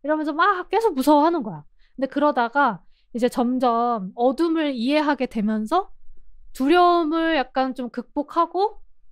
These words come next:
결국에는 뭐 두려우면서 크는 게 자연스럽다라는 것도 좀 배우고 좀 어린아이가 보기 재밌는 영화라서 추천을 드립니다. 내 친구 어둠.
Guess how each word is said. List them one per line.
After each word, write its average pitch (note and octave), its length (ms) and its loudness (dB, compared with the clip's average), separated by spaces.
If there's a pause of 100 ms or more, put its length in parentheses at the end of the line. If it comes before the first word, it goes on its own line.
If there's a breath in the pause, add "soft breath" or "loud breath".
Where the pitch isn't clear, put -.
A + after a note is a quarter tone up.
(120)
결국에는 D4 760 -2
뭐 A#3+ 200 -4 (540)
두려우면서 D#4+ 1200 2 (160)
크는 F#4+ 280 2
게 F4 100 -2
자연스럽다라는 A#3+ 1300 0
것도 A3 260 -6
좀 G3+ 140 -6
배우고 A3 640 0 (340)
좀 B3 120 -6
어린아이가 C#4+ 680 4
보기 A3+ 640 -6 (420)
재밌는 D4 720 2
영화라서 A3+ 640 -2 (120)
추천을 D#4+ 360 -6
드립니다. G#3 520 -6 (800)
내 D4+ 540 6
친구 F4 560 0
어둠. A3 460 -2